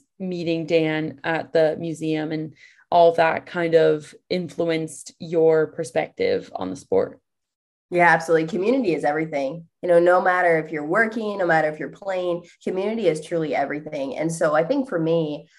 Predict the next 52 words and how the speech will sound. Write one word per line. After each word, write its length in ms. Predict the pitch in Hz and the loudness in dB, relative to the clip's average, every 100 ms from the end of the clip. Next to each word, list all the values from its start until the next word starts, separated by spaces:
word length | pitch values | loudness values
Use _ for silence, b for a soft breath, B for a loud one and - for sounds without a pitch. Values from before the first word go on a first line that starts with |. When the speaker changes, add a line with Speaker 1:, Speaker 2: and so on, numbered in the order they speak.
| b b | b b
Speaker 2:
I 220 | 175 202 254 | 2 4 4
leverage 340 | 262 254 214 | 2 0 -4
the 100 | 180 | -6
community 540 | 165 165 156 160 160 156 | -4 -4 -2 -4 -4 -6
to 140 | 160 | -8
learn, 520 | 143 139 175 - - _ _ _ - | -6 -4 -4 -6 -12 _ _ _ 2
right? 340 | 165 156 156 | 4 4 0
Speaker 1:
Mm-hmm. 120 | - | -6
Speaker 2:
Getting 300 | 185 202 208 | -6 -6 -4
into 240 | 160 175 175 | -4 -4 -4
the 100 | 165 | -4
sport, 380 | - 170 170 | 0 4 4
I 100 | - | 4
didn't 260 | 175 190 - | -2 -4 -12
have, 460 | 170 175 175 170 170 b b b b - | -6 0 2 0 -4 b b b b -14
uh, 100 | - | -10
you 120 | 165 | -2
know, 160 | 185 160 | 2 4
a 40 | |
whole 240 | 156 185 214 | 2 -2 0
lot 200 | 196 165 | 0 0
of 120 | 165 | -2
friends 300 | 160 151 160 | -2 -2 -4
into 260 | 156 160 165 | -6 -4 0
it. 80 | 170 | 2
I 140 | 156 | 2
had 260 | 165 160 165 | 0 -2 -2
my 160 | 156 | -2
one 320 | 156 165 180 - | 0 -2 -2 -2
friend 240 | 147 165 | -2 -2
who 120 | 170 | -6
has 240 | 160 151 156 | -4 -6 -6
her 100 | 156 | -8
great 300 | 160 156 - | -2 -2 -2
gravel 360 | 160 151 151 | -2 -2 -2
bike. 440 | 147 143 139 160 156 | -4 -4 -4 -8 -8
And 280 | 143 151 160 b b b - | -8 -8 -14 b b b 0
other 240 | 185 214 | 2 2
than 160 | 185 165 | 2 4
that, 280 | 156 220 - | 2 -2 -2
though, 200 | 156 147 | -2 0
I 100 | 147 | -2
didn't 220 | 165 165 | -4 -8
have, 460 | 160 175 175 165 - | -10 -6 -4 -4 -6
you 120 | 165 | -8
know, 240 | 156 147 - - | -6 -6 -10 -14
true 240 | - 180 | -4 -4
subject 440 | 170 175 175 170 | 0 -2 2 0
matter 220 | 165 156 151 | 2 2 0
experts 540 | - 165 - 156 156 | -2 -6 -4 -6 -4
around 300 | 151 143 147 | -6 -4 -4
me. 260 | 131 131 | -6 -8